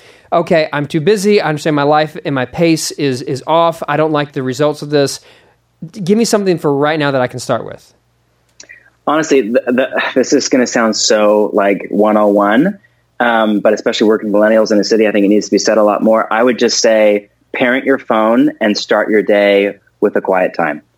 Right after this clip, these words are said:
Speaker 2: Parent your phone, meaning, like, your phone should go to bed before you go to bed.
Speaker 1: Mm-hmm.
Speaker 2: And wake up after you wake up.
Speaker 1: Yep.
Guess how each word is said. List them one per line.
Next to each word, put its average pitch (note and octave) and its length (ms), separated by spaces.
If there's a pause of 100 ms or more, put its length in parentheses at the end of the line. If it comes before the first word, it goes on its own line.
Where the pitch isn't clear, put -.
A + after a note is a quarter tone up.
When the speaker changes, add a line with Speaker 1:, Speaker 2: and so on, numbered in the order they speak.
(300)
Speaker 2:
Parent C#3+ 200
your C3+ 80
phone, A#2 320
meaning, G#2+ 520
like, G#2+ 400 (280)
your A2+ 160
phone A#2 260
should G#2+ 180
go G#2+ 220
to G#2 80
bed A#2 260
before C#3+ 280
you D3 80
go D3+ 120
to D#3 80
bed. D#3+ 280
Speaker 1:
Mm-hmm. A#2 200 (320)
Speaker 2:
And A2 80
wake A2+ 200
up B2+ 140
after A#2 300
you A#2+ 100
wake A#2 220
up. F#2+ 100
Speaker 1:
Yep. - 240